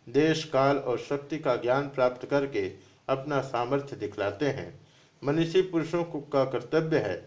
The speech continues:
कि यदि भविष्य में कल्याण होने की आशा हो, तो कुछ समय तक शत्रुओं की सेवा भी कर ले। समयानुसार शक्ति का संचय हो जाने पर ही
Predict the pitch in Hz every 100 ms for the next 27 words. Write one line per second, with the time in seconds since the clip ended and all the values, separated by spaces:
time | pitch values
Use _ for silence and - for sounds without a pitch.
0 | - _ - 131 135 143 156 156 131 147
1 | 165 170 165 160 131 127 135 147 147 131
2 | 135 131 127 - 110 107 143 135 139 143
3 | - - _ - 156 156 180 - 156 143
4 | 135 117 - - _ _ - - 143 147
5 | 170 180 175 135 - 120 127 151 135 131
6 | 113 95 90 82 - _ _ _ 127 147
7 | 151 135 123 127 123 127 - - _ -
8 | - 175 - 165 139 123 135 135 151 143
9 | 123 131 139 151 151 156 147 120 104